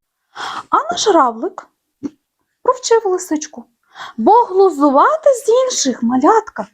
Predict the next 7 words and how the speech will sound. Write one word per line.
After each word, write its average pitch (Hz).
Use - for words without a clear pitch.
не 240
можна. 269
Треба 381
зі 277
всіма 262
жити 359
дружно, 311